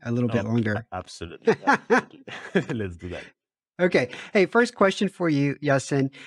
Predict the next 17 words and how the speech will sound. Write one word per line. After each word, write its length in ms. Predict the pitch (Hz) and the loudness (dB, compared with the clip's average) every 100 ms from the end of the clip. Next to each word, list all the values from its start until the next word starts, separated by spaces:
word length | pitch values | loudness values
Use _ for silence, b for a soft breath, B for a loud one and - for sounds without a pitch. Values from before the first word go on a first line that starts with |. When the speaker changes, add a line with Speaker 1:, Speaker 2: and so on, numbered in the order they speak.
| B B - | B B 0
Speaker 1:
is 320 | 151 143 151 - - - - | 2 2 -2 -8 -10 -14 0
where 240 | 151 202 | 2 4
did 240 | 254 185 | 2 0
you 120 | 185 175 | 0 2
grow 300 | 185 156 123 | 4 4 4
up 280 | 131 - - _ 151 | 2 0 -8 _ 2
and 440 | 147 143 139 135 | 4 4 2 0
how 280 | 113 156 165 | 0 2 4
has 260 | 160 147 - | 2 0 2
that 200 | 147 127 | 0 0
shaped 560 | - 160 139 143 - - | 2 4 2 0 -12 -10
your 280 | 151 135 139 | 0 2 2
view 540 | 123 147 131 117 117 _ | 0 0 0 -2 -6 _
of 180 | - 110 | -6 -4
the 100 | 120 | -2
world? 360 | 113 123 90 - _ _ _ | -2 -2 -4 -12 _ _ _
Speaker 2:
Well, 380 | - 98 110 113 | -4 0 2 0